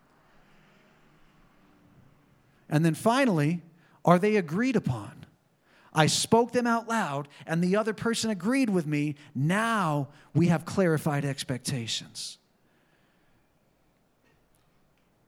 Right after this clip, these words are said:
I'm telling you guys, this is gonna solve so many relational problems that we have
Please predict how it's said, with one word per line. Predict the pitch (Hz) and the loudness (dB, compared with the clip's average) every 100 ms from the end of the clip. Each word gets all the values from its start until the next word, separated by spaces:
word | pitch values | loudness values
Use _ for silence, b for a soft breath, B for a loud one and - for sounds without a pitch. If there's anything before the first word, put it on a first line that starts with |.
| _ _ _ _ _ _ _ _ _ _ - | _ _ _ _ _ _ _ _ _ _ -8
I'm | 139 | -2
telling | 185 180 | 0 0
you | 160 | 0
guys, | 139 123 | 0 -2
this | 120 147 | -2 -4
is | 156 | -4
gonna | 143 151 | -2 -4
solve | - - 156 143 | -2 -2 0 0
so | - - 175 | -2 -2 -2
many | 175 165 165 | -2 -2 0
relational | 147 139 147 147 147 | 0 0 -2 -2 -2
problems | 139 - 139 120 110 | 0 0 0 -2 -2
that | 113 | -4
we | 117 127 | -2 -2
have | 127 110 95 | -4 -6 -12